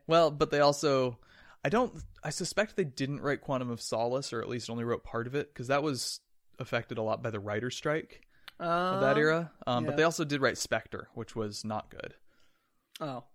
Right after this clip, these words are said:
Speaker 1: So.
Speaker 2: Well.
Speaker 1: We'll see.
Speaker 2: You win some, you lose some.
Speaker 1: Yeah,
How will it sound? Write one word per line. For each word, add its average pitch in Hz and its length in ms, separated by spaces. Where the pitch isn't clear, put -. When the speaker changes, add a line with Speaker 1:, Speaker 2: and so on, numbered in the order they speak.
Speaker 1:
So. 104 520
Speaker 2:
Well. 262 440
Speaker 1:
We'll 233 320
see. - 160
Speaker 2:
You 240 60
win 240 180
some, 196 200
you 170 100
lose 143 260
some. 127 180
Speaker 1:
Yeah, 113 300